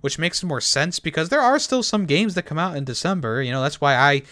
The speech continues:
s-, don't do my list until, like, late January,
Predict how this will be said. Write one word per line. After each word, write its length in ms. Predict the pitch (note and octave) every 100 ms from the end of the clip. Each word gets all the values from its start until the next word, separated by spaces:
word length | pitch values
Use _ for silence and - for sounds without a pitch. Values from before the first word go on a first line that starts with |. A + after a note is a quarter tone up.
| - -
s-, 140 | -
don't 420 | - C#3 C#3+ D3 A#2
do 120 | D3+
my 220 | C3+ D#3
list 300 | C3+ B2+ -
until, 260 | B2+ C#3 C3
like, 180 | A#2+
late 300 | A2 A#2+ C3+
January, 840 | - A#2+ B2 C#3+ A#2 G#2+ G#2 A2